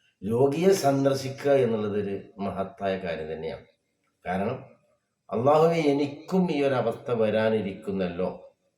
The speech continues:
അതല്ലെങ്കിൽ ഞാനും ഇതിൽ നിന്ന് രക്ഷപ്പെടുകയില്ലല്ലോ"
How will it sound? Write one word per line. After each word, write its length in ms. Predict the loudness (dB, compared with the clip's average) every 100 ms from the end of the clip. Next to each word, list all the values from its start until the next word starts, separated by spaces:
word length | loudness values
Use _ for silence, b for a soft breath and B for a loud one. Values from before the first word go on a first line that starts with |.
| _ _ _ _ _ -8
അതല്ലെങ്കിൽ 720 | -2 2 2 2 0 -4 -16 -6
ഞാനും 400 | 2 6 6 6 4
ഇതിൽ 200 | 2 2
നിന്ന് 300 | 2 2 0 -2 -8 -4
രക്ഷപ്പെടുകയില്ലല്ലോ" 1160 | -4 -4 -8 -4 -2 0 2 0 0 -6 -8